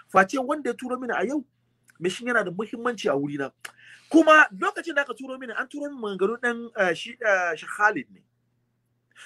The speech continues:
To, wanda ya turo mini a yau, yana da muhimmanci a wuri, na ce, "A, to, shi dai za mu yi magana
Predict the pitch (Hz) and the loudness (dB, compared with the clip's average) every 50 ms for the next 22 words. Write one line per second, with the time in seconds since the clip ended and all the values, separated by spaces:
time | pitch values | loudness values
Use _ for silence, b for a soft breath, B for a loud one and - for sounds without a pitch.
0 | B B 175 160 156 254 294 294 285 262 - 277 269 269 269 285 269 226 202 226 | B B -2 0 2 2 0 0 -2 -6 -6 -6 -6 -6 -4 -4 -4 -2 -2 -2
1 | 277 311 285 - _ _ _ _ _ _ _ _ _ _ _ _ _ _ _ _ | -2 -4 -6 -8 _ _ _ _ _ _ _ _ _ _ _ _ _ _ _ _
2 | _ _ _ _ - 190 220 220 190 175 175 196 196 208 208 226 226 208 214 185 | _ _ _ _ -2 2 4 4 4 4 0 -2 -6 -6 -4 -6 -6 -4 -4 -4
3 | 175 170 175 196 190 - - 170 165 139 - 147 - - 214 202 196 185 185 208 | -4 -4 -6 -6 -6 -4 0 0 0 0 -2 -8 -10 -6 -2 0 0 2 2 2
4 | 220 226 196 165 160 151 123 135 131 123 | 0 0 0 -2 -4 -4 -4 -4 -6 -8